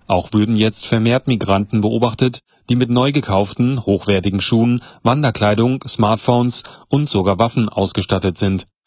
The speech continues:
Während ihres Zwischenstopps würden sie an Geldautomaten Bargeld abheben, um Vorräte anzuhäufen. Die Karten tragen statt dem Namen des Inhabers nur den Aufdruck des U N H C R, ein E-U-Logo und eine Nummer.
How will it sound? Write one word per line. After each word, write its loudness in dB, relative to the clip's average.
Während 0
ihres 0
Zwischenstopps -2
würden 0
sie -2
an -2
Geldautomaten 0
Bargeld 0
abheben, 0
um 0
Vorräte 0
anzuhäufen. -2
Die 2
Karten 0
tragen -2
statt -2
dem 0
Namen 2
des -2
Inhabers 0
nur 2
den -2
Aufdruck -2
des -2
U 2
N -4
H 0
C -2
R, 2
ein 0
E-U-Logo 2
und 0
eine 0
Nummer. 0